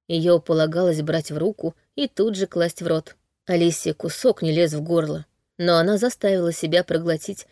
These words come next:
несколько тарталеток, которые особенно советовал Леон, чтобы шампанское не ударило в голову. Ближе к полуночи заскучавший уже народ снова оживился. Официанты выкатили в центр гостиной тележку,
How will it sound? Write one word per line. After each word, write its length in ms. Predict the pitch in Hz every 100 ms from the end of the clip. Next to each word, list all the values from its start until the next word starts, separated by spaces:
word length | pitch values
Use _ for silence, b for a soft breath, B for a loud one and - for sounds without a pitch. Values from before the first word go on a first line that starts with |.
| _ -
несколько 440 | 175 170 160 175
тарталеток, 760 | 170 - 190 180 147 - - - _ _ _ _
которые 380 | - 233 254 202
особенно 460 | 180 - 233 151 156
советовал 460 | - 175 170 170
Леон, 440 | 175 208 156 143 151 _ _ _
чтобы 380 | - 170 156 160
шампанское 680 | 170 156 208 214 - 175
не 120 | 165 165
ударило 360 | 165 175 185
в 60 | 180
голову. 440 | 165 160 156 156 - _ _ _ _
Ближе 320 | - 151 254 269
к 80 |
полуночи 680 | - 160 156 226 247 - 262 - _ _
заскучавший 720 | 175 170 165 - 202 226 - 170
уже 200 | 165 190
народ 400 | 170 165 240 -
снова 320 | 196 233 233
оживился. 680 | 220 233 175 160 - - - _ _ -
Официанты 640 | 156 156 196 196 180 170
выкатили 440 | 170 180 165 160
в 80 | 156
центр 360 | - 185 175 165
гостиной 480 | 170 160 - 190 160
тележку, 600 | - 170 233 - -